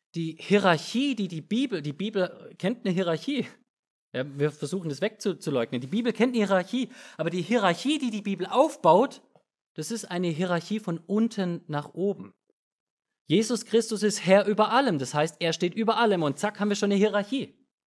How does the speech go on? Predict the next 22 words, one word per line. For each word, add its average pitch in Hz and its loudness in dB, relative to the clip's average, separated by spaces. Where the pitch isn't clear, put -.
Aber 151 2
wisst 208 -2
ihr 170 0
was? 196 2
Jesus 175 -4
ist - -10
zum 151 -8
Diener 196 -6
aller 135 -4
geworden, 117 -6
er 120 -4
hat 123 -10
die 156 -10
Pyramide 175 -4
umgedreht. 220 -4
Jesus 208 0
sagt, 202 -2
„Ich, - -2
der 147 -4
Größte, 143 -6
fange 135 -6
an 127 -12